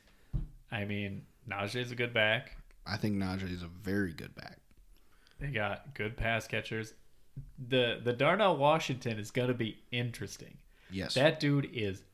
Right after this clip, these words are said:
Speaker 1: massive. And again, I saw a video coming out of camp. He can fucking move.
Speaker 2: He is listed as their third string right now.
Speaker 1: Which makes sense, though.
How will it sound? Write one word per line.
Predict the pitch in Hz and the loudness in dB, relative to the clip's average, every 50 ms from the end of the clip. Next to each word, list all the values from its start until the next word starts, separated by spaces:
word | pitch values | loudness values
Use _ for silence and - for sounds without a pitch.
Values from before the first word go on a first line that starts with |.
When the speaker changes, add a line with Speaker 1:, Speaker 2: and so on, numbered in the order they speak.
| _ - | _ -16
Speaker 1:
massive. | 101 95 95 95 101 113 135 135 - 165 165 180 185 - - - - - _ _ _ _ _ _ _ _ _ _ - _ _ - | -12 -8 -6 -2 0 0 0 2 4 4 4 4 4 -2 -12 -20 -20 -20 _ _ _ _ _ _ _ _ _ _ -20 _ _ -4
And | 131 110 107 107 107 104 104 104 107 107 - - - - - - - - | -2 0 0 0 0 0 -2 -2 -4 -4 -8 -12 -18 -20 -20 -16 -8 -4
again, | 110 110 131 151 139 113 107 - 123 | 0 4 6 6 6 6 4 -6 -6
I | |
saw | 107 - 120 110 | 0 2 2 2
a | 110 | 2
video | 104 117 120 127 127 120 | 4 4 4 6 6 4
coming | 117 - 131 127 127 | 4 0 0 2 2
out | 123 120 | 2 2
of | 110 - | 2 2
camp. | - 143 143 131 131 | 2 2 2 2 2
He | - 135 143 151 | 0 0 0 0
can | 143 - 131 131 131 127 127 - - | 0 0 -2 0 0 -2 -4 -8 -4
fucking | - 113 113 120 117 117 - 120 117 117 113 110 | 0 2 2 2 2 0 0 0 0 0 0 0
move. | 110 117 127 127 117 104 92 90 - - - - - - - - - - - - - - | 2 4 4 4 4 0 -4 -8 -14 -18 -20 -20 -20 -20 -20 -20 -20 -20 -20 -20 -20 -12
Speaker 2:
He | - - 120 117 | -6 -4 -2 0
is | - 123 139 143 143 139 | 4 6 6 6 6 6
listed | 143 147 147 143 147 - 135 123 | 6 6 6 6 6 4 6 6
as | 123 120 120 - | 6 4 4 4
their | 110 104 | 0 0
third | 95 - - 120 110 110 113 123 - | 0 0 2 4 6 6 4 4 0
string | - - 139 135 135 139 | 2 4 6 6 8 6
right | 139 135 131 95 | 6 4 2 2
now. | 131 139 135 147 | 0 0 0 0
Speaker 1:
Which | 156 170 170 151 165 | 0 0 0 0 2
makes | 175 170 165 - | 0 0 0 2
sense, | - 202 180 147 143 | 2 2 2 0 -2
though. | - - 95 90 - | -4 -4 -4 -4 -4